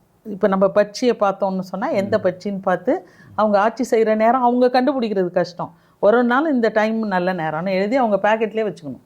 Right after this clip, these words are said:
Speaker 2: ம்.
Speaker 1: இப்ப நீங்க அஸ்வினி நட்சத்திரம்னு வச்சுக்கோங்களேன், நீங்க எப்பவுமே என்ன பண்ணணும்னா,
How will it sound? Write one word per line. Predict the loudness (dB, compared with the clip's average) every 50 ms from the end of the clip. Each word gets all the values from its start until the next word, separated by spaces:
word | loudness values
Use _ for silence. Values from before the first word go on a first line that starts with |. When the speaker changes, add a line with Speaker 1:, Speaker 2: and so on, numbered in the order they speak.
| _ _ -18
Speaker 2:
ம். | -16 -14 -12 -12 -12 -14 -14 -16 -18 -16 -6
Speaker 1:
இப்ப | -6 -4 -2 0 2
நீங்க | 2 2 4 2 2
அஸ்வினி | 0 -2 -4 -2 0
நட்சத்திரம்னு | 0 0 0 0 -2 -4 -6 -4 -4 -4 -4 -4 -6
வச்சுக்கோங்களேன், | -8 -10 -8 -6 -6 -4 -4 -4 -4 -4 -4 -4
நீங்க | -2 -2 -2 0 2 2 2
எப்பவுமே | 2 0 -2 0 0 0 0 0
என்ன | -2 -4 -2 -4 -4
பண்ணணும்னா, | -4 -4 -6 -6 -6 -8 -10 -10 -10 -8 -6 -6 -6